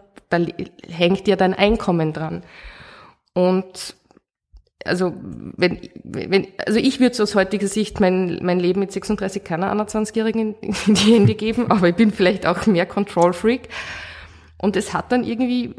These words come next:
es hat funktioniert. Also es, ich, ich hab gar nicht gemerkt, es ist einfach eins am anderen gekommen. Und es waren natürlich echt harte Jahre, wo ich echt wenig verdient hab, wo ich nicht gewusst hab, wie meine privaten Rechnungen zahl.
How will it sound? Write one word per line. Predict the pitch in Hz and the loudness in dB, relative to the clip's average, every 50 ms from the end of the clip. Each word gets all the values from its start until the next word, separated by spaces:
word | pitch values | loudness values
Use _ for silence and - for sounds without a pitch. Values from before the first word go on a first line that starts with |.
| - - | -14 -12
es | - 175 - - | -10 -8 -4 -2
hat | 202 208 - | -2 -2 -2
funktioniert. | - - 254 247 247 - - 226 226 240 285 320 - - | 0 2 2 2 2 0 2 4 6 6 4 4 2 0
Also | - 196 208 | -2 0 0
es, | - 196 196 - - - _ _ - - - _ _ _ _ - | -2 -2 -4 -8 -12 -20 _ _ -20 -20 -20 _ _ _ _ -20
ich, | - - - - - - - - - - - - - - | -20 -18 -12 -10 -10 -8 -8 -10 -12 -14 -16 -12 -6 -2
ich | 214 | 0
hab | 208 196 - | 0 0 2
gar | - 226 | 2 2
nicht | 226 226 220 226 | 2 2 2 0
gemerkt, | 226 214 196 180 185 214 220 - - - - - - - - - - - - - - - - - - - | 0 0 2 2 0 0 -2 -4 -8 -18 -20 -20 -20 -20 -20 -20 -20 -20 -20 -20 -20 -20 -18 -18 -10 -6
es | - - - - | -4 -4 -4 -2
ist | 247 - | -2 -2
einfach | 247 226 220 233 - | -2 -2 -2 -4 -8
eins | 226 226 - 170 185 214 220 | -6 -4 -2 -2 0 0 -2
am | 240 233 214 | -2 -2 -2
anderen | - 180 220 240 240 233 | -2 -2 -2 -2 -4 -4
gekommen. | - 214 190 185 180 185 - | -2 -2 -2 -2 -2 -4 -6
Und | - 180 175 - - - - - - - - _ | -8 -10 -12 -14 -20 -20 -20 -20 -20 -20 -10 _
es | - - - - | -6 -4 -2 0
waren | 131 151 185 214 | 2 2 4 4
natürlich | 220 214 220 220 208 208 202 - - - - - | 2 2 2 2 2 2 2 -2 -6 -16 -14 -6
echt | - - - - - - 196 175 - | -4 -4 -2 -4 -4 -10 -10 -4 0
harte | 180 156 170 175 - 220 | 2 2 2 2 2 0
Jahre, | 202 185 151 143 147 170 185 190 185 180 | 2 2 2 2 2 2 2 2 0 0
wo | 180 180 | -2 -2
ich | 170 - | -2 0
echt | - 165 175 - - 165 165 | 0 -2 -2 -4 -6 -2 0
wenig | 175 175 185 190 190 185 185 - - - - - - - - - | 2 2 2 2 2 0 -2 -6 -16 -20 -18 -18 -16 -16 -12 -8
verdient | - 175 - 214 214 220 214 | -8 -4 0 2 2 4 4
hab, | 214 185 185 - | 2 0 0 0
wo | 175 | 0
ich | 180 | 0
nicht | 185 180 185 | 0 -2 -2
gewusst | 208 208 202 - 214 | -2 -2 -2 -2 -2
hab, | 185 | -2
wie | 202 196 | -2 0
meine | 196 185 185 190 | 0 0 -2 -2
privaten | 185 - 185 170 165 - - 190 | -4 -4 -4 -4 -4 -4 -4 -6
Rechnungen | 175 165 175 - 202 202 190 185 185 | -4 -6 -6 -4 -4 -2 -2 -2 -2
zahl. | - 180 175 175 185 202 | -2 0 0 0 0 -2